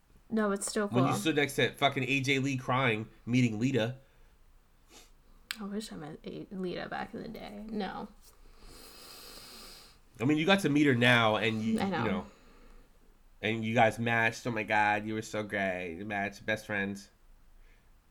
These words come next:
Speaker 1: Yeah.
Speaker 2: I think, like, going to meet and greets with you, like, I think, I'm thinking, like, you know what? I'm gonna have this moment, and then you just always take the moment.
Speaker 1: I think people
Speaker 2: And you
Speaker 1: just,
Speaker 2: have
Speaker 1: like,
Speaker 2: cooler moments.
Speaker 1: love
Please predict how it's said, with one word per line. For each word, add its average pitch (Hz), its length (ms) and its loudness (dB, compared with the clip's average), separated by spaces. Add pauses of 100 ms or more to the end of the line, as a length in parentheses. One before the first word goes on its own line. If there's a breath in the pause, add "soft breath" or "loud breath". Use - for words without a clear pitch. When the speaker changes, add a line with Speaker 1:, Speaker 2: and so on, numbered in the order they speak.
(220)
Speaker 1:
Yeah. 185 140 -10 (2000)
Speaker 2:
I 135 60 2
think, 190 240 0
like, 127 260 2 (440)
going 175 280 4
to 180 140 -4
meet 147 180 -2
and 139 80 -4
greets 131 240 -4
with 131 120 -2
you, 127 260 2
like, 98 320 -2 (920)
I 127 120 6
think, 147 300 -2
I'm 131 180 0
thinking, 135 280 -2
like, 101 180 -2
you 127 60 -2
know 143 160 -4
what? 143 220 -6
I'm 123 100 -2
gonna 127 120 0
have 110 200 0
this 98 180 -10
moment, 107 460 -2
and 117 140 0
then 131 140 2
you 156 120 -4
just 143 160 -8
always 123 360 0
take 127 180 -2
the 113 60 -8
moment. 117 180 2
Speaker 1:
I 240 100 8
think 269 380 0
people 254 320 4
Speaker 2:
And 226 100 2
you 240 100 4
Speaker 1:
just, 226 100 0
Speaker 2:
have - 40 0
Speaker 1:
like, 220 120 4
Speaker 2:
cooler 226 120 0
moments. 208 400 4
Speaker 1:
love - 0 -